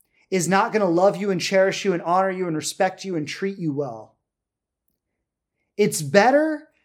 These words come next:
to subject yourself to what's familiar all over again than it is to actually go for it with a different kind of situation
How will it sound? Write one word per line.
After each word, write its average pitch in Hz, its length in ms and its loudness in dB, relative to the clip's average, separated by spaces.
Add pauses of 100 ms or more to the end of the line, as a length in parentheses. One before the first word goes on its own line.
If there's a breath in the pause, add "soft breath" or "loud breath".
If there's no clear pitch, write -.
(180)
to - 160 -2
subject 185 680 0
yourself 226 460 2
to 202 100 -4
what's 180 260 -2
familiar 165 960 2 (320)
all 196 300 6
over 196 380 6
again 123 460 -10 (1700 soft breath)
than 214 240 6
it 214 100 6
is 226 200 10
to 220 280 -6
actually 233 560 2
go 190 300 6
for 190 340 0
it 143 240 -4 (240 soft breath)
with 208 220 2
a 208 60 6
different 214 480 2
kind 202 260 -2
of 175 100 -2
situation 175 960 -2